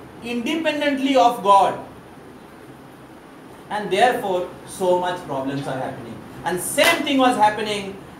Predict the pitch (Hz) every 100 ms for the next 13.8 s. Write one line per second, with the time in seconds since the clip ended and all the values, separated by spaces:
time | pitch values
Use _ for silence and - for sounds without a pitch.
0 | - 165 170 208 185 - 156 170 170 165
1 | 165 165 160 143 139 - 165 170 - 160
2 | 117 95 - - - - - - - -
3 | - - - - 285 320 311 302 285 277
4 | 226 247 285 277 269 262 - - - -
5 | 214 220 214 214 196 - - - 180 202
6 | 208 233 269 262 247 226 - - 185 190
7 | - - - - 196 208 196 180 160 123
8 | 117 - - - - - - - - -
9 | - - - - - - - - - 170
10 | 165 160 233 - 208 208 214 196 185 180
11 | 202 180 131 - - - - - - -
12 | 151 156 147 143 180 180 151 - 135 131
13 | 135 143 139 151 139 131 131 110